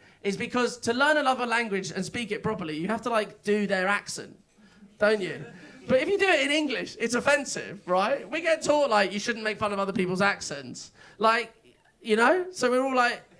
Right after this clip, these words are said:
Je voudrais un croissant, pour favor. And everyone makes fun of us. Like, I, I used to live in China when I was a kid. I grew up in China. And when I first started learning Chinese, like, I'd always been taught that if I speak English with a Chinese accent,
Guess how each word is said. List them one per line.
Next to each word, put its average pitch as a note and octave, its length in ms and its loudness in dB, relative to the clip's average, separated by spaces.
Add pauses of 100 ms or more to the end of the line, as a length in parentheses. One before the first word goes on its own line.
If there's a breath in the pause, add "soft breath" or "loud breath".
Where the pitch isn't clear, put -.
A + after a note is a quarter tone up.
(140)
Je A3 280 2
voudrais G3 580 2
un F3 220 -2
croissant, D#3 600 -2
pour E3+ 220 0
favor. E3+ 680 -2 (400 loud breath)
And G#3+ 120 -4
everyone A#3+ 260 0
makes A#3 240 -2
fun B3+ 200 2
of A3+ 100 2
us. E3 220 -4
Like, A#3+ 180 4
I, D#4 280 4
I C4+ 100 4
used E4 120 2
to - 60 -8
live B3+ 100 -2
in B3 80 -2
China A3+ 400 2
when E3 120 -6
I F#3+ 40 0
was F#3+ 100 0
a G3 40 -4
kid. G3+ 260 2
I D3 100 -2
grew G3 160 0
up G#3+ 120 -2
in F#3+ 60 -6
China. E3+ 460 -4 (380 loud breath)
And F#3+ 420 2
when C4+ 120 2
I E4 60 4
first C#4+ 200 4
started A#3+ 220 0
learning A3+ 240 -4
Chinese, G#3 720 2 (380 soft breath)
like, A#3+ 320 2 (240)
I'd F4+ 180 6
always E4 160 0
been C4 160 -4
taught A3 440 0
that A3 80 0
if B3+ 100 -2
I E4 60 2
speak C#4+ 260 -4
English B3+ 380 -4
with G3+ 140 -2
a G#3 40 -2
Chinese G#3 480 0
accent, G3 540 -4